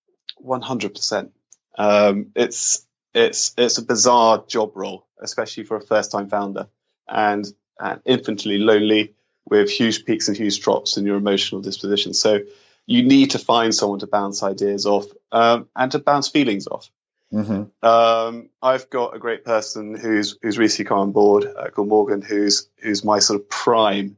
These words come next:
Speaker 1: go-to, uh, sort of <laughs> emotional,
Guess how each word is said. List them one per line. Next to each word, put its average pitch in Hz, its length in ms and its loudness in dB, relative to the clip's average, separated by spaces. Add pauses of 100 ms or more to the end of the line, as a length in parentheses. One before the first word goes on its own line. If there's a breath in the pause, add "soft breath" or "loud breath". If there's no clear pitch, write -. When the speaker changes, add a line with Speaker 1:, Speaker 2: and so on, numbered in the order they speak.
(140)
Speaker 1:
go-to, 107 560 0 (600)
uh, 98 380 4
sort - 280 -2
of - 380 -8
<laughs> 80 220 0
emotional, 101 720 0